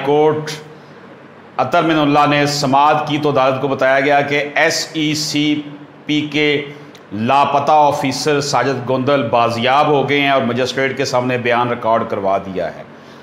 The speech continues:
मगर अभी तक ये पता नहीं चलाया जा सका कि अगवा करने वाले लोग कौन थे।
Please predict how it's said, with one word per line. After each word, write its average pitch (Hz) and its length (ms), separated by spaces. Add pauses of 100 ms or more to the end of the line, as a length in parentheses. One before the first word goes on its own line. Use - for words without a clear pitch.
(120)
मगर 120 200
अभी 147 240
तक 156 240
ये 147 140
पता 143 260
नहीं 143 260
चलाया 127 320
जा 127 180
सका 131 260
कि 123 120
अगवा 123 340
करने 117 320
वाले 117 240
लोग 110 320
कौन 120 360
थे। - 220